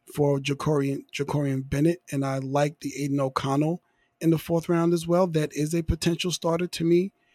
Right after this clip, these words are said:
Maybe in two years, we'll get to see something from him. But I just did not like what they did with the entire draft, specifically,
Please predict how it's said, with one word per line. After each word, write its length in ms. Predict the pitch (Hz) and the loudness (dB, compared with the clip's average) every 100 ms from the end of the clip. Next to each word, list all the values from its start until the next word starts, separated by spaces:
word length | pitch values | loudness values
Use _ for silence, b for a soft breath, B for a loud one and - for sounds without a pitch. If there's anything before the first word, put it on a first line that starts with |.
| _ | _
Maybe 280 | 151 151 151 | 2 2 4
in 80 | 147 | 2
two 200 | - 175 | 2 0
years, 340 | 160 160 175 | 4 4 4
we'll 140 | 156 143 | 2 -2
get 160 | 139 | -2
to 100 | 139 | -4
see 200 | 139 151 | -4 -2
something 320 | 151 160 160 160 | -2 -4 -4 -6
from 200 | 175 180 | 0 2
him. 140 | 185 b b b b | 2 b b b b
But 300 | 147 151 147 _ | 2 4 4 _
I 200 | 143 147 | 0 0
just 300 | 151 151 143 | 0 -2 -4
did 120 | - 139 | -4 -2
not 280 | 143 143 | 0 -2
like 260 | 135 135 135 | -2 -2 -4
what 220 | 135 139 | -4 -6
they 140 | 135 131 | -4 -6
did 280 | 131 131 127 | -4 -4 -4
with 100 | 123 | -6
the 100 | 127 | -6
entire 320 | 123 131 127 | -4 -4 -4
draft, 420 | 123 127 123 - | -2 -2 -4 -8
specifically, 1120 | - - 139 - - 226 220 170 139 127 120 | -8 -6 -6 -6 -2 0 2 0 -2 -6 -8